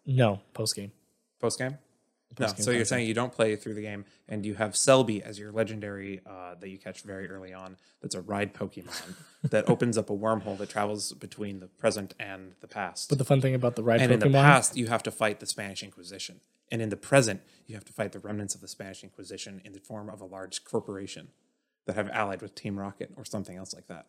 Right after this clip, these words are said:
Speaker 1: Mm, or, or Kalos.
Speaker 2: Or Kalos. Or
Speaker 1: Lysander,
Speaker 2: Unova.
Speaker 1: Lysander subordinates that are like, "You know what? This is"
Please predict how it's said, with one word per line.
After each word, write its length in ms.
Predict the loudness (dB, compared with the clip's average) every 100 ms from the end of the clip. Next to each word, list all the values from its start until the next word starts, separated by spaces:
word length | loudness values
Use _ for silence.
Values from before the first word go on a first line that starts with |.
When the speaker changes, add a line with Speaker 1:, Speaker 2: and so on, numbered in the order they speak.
| 2
Speaker 1:
Mm, 600 | 4 6 4 0 -4 -8 6
or, 180 | 8 10
or 80 |
Kalos. 540 | 6 2 -2 -2 -6 -16 -2
Speaker 2:
Or 120 | 0
Kalos. 260 | 2 2
Or 40 | 0 -12 -2
Speaker 1:
Lysander, 580 | 10 12 12 12 12 12
Speaker 2:
Unova. 180 | 12 12
Speaker 1:
Lysander 420 | 10 10 8 6
subordinates 560 | 4 4 4 2 -2 -6
that 120 | -8
are 80 | -8
like, 180 | -8 -10
"You 80 | -10
know 140 | -8
what? 240 | -6 -8 -12
This 180 | -12 -10
is" 240 | -10 -12